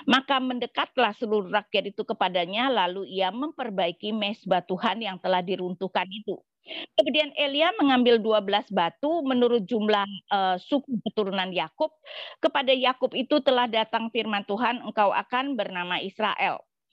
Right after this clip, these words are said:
Ia mendirikan batu-batu itu menjadi mesbah demi nama Tuhan dan membuat suatu parit di sekeliling mesbah itu yang dapat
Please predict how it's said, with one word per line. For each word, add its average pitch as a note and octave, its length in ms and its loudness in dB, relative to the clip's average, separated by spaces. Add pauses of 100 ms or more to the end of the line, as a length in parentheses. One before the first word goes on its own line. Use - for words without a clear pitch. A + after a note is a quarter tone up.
(140)
Ia C#4 240 2
mendirikan C4 640 -2
batu-batu A3 560 2
itu A3 160 -4
menjadi G#3 400 0
mesbah G#3+ 480 0
demi A#3+ 240 -6
nama F#3 400 -2
Tuhan G3+ 400 0
dan G#3+ 240 -2
membuat G#3 400 -2
suatu G#3 320 0
parit D#4+ 480 -2
di A3 80 0
sekeliling G3 400 0
mesbah F#3+ 320 -2
itu A3 320 -2
yang F#3+ 320 -2
dapat G3+ 320 -2